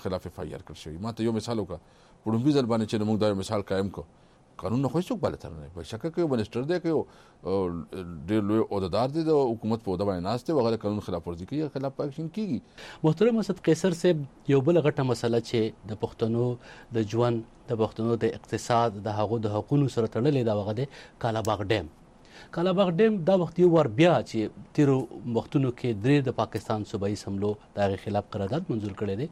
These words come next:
Speaker 2: د پنجاب په مطبوعاتو کې زیات ذکر کېږي. ویل کېږي چې دغه ډیم جوړول د پاکستان د انرژۍ د ضرورت پوره کولو لپاره ضروري دی. تاسو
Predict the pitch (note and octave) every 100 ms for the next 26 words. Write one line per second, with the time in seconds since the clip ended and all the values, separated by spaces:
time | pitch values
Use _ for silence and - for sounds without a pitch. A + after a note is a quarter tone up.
0 | - - - B2 - C3+ E3+ G3 D3+ B2+
1 | A#2 A#2 A2+ A2 A2 F#2+ G#2 F#2+ - F#2
2 | F#2+ - F#2+ G#2+ B2+ C#3+ F3 C3+ B2+ A#2+
3 | A2 A#2+ C#3+ A#2+ A2 A2+ D#3+ A#2+ G2+ -
4 | G2 - A#2 A2+ G2 G2 G2 G2+ A#2+ D#3+
5 | E3 - - - A2 A#2+ E3 E3 A2+ G#2+
6 | G#2 G2+ G2+ A2+ C3 A2 A#2+ C#3 F2+ -
7 | - - - - G3